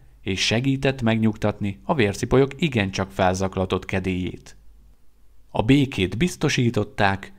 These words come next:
és Vancsa mindenki számára nyilvánvalóvá tette, hogy a siker nagyrészt Mika Ferlet munkájának köszönhető.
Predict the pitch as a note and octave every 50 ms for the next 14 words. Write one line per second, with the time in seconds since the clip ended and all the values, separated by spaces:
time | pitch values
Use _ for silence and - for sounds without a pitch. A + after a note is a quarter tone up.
0 | - - - F#2+ F2+ - G#2 A2 D3 E3+ D#3+ D3 - - C3+ B2 B2 - - -
1 | G#3 G#3+ G3 D3 A#2 G#2 F#2+ - G#2 - - G2+ G2 G2 F#2+ F#2+ F#2 F#2 F2+ G2+
2 | B2 C#3+ C3+ C#3 B2 A#2+ A2+ A#2 A2+ A2 A2 G#2+ G2+ G#2 G2+ G2+ - G2+ G2 -
3 | - - G2+ F#2 - - - - G2 F#2 F2 - - C3+ C3 - D3+ D3 D#3 -
4 | D3 - - - - - G2 G2+ G2 G2 G2+ G#2+ A#2 C3 C3+ C3+ - - A#2 G#2
5 | - - G2+ F#2+ - A#2+ A#2+ C3 C3+ A2+ F2+ - - G#2 G2+ G2 F#2+ - F#2+ F#2
6 | F#2 F#2 F#2 F#2 F2+ F2+ - - F#2+ - - F#2+ F2+ F#2 F#2 F#2+ - F#2 F2 -
7 | -